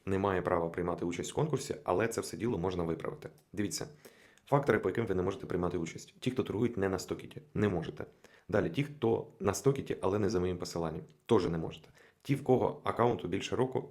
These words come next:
на жаль, теж не можете. Як це, друзі, виправити? Просто старий аккаунт блокну-, блокуєте, о, заходите в розділ профіль, листаєте вниз, блокуєте аккаунт, далі пишете мені,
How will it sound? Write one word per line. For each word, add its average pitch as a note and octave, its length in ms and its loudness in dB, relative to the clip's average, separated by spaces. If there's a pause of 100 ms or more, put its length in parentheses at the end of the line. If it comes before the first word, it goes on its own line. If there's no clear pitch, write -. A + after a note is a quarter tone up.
(100)
на F#2 120 0
жаль, G2 140 2
теж G2 200 0
не E2+ 120 0
можете. D#2+ 260 -6 (220)
Як A#2 200 4
це, - 80 -4
друзі, F#2 220 -2
виправити? - 420 -2 (380)
Просто A2 400 4 (520)
старий - 320 2
аккаунт E2+ 380 -2
блокну-, F#2+ 500 -2
блокуєте, F2+ 480 2 (100)
о, G#2+ 100 4
заходите G#2 360 0
в F#2 40 -2
розділ E2+ 220 0
профіль, E3 400 -2 (500)
листаєте G2 500 2
вниз, F2 200 0
блокуєте F2+ 400 -2
аккаунт, D#3 320 -2 (340)
далі F#2+ 220 2
пишете - 300 -4
мені, F3 300 -2